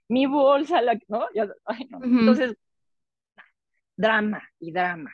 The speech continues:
Speaker 1: y drama. Entonces, una amiga que es psicoterapeuta me dijo, "Oye, ¿y tú no has, este... Eh,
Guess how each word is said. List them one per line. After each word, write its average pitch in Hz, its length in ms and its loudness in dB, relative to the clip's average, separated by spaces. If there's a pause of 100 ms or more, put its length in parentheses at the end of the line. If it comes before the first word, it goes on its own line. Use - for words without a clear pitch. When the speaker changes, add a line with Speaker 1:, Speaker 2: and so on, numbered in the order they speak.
(120)
Speaker 1:
y 156 100 -14
drama. 156 380 -6 (380)
Entonces, 285 280 0
una 294 160 4
amiga 233 460 2 (220)
que 170 140 -4
es 170 80 -10
psicoterapeuta 185 1120 -4 (140)
me 160 160 -10
dijo, 160 180 -4
"Oye, 262 340 4
¿y 247 200 2 (380)
tú 320 120 2
no 392 140 -2
has, 403 180 0
este... 185 560 2 (840)
Eh, 135 560 -2